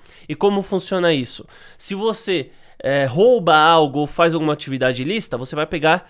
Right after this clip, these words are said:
X de cadeia, multa ou até coisa pior, dependendo aí do país. Então, pra assustar, o que que eles fazem? Podem colocar penas bem extensas, multas absurdas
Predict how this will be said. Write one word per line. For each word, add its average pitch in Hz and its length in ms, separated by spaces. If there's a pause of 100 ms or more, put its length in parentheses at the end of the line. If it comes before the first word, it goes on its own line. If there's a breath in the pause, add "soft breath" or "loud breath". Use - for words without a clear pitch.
X - 640
de 175 280
cadeia, 185 1000
multa 208 800
ou 170 220
até 202 260
coisa 175 260
pior, 175 300
dependendo 156 340
aí 147 120
do 156 80
país. 151 400 (120)
Então, 254 600
pra 160 340
assustar, 196 1160
o - 40
que 127 120
que 135 100
eles 135 160
fazem? 151 380 (260 loud breath)
Podem 175 320
colocar 208 480
penas 220 600
bem 240 680
extensas, 226 1160
multas 185 840
absurdas 208 1200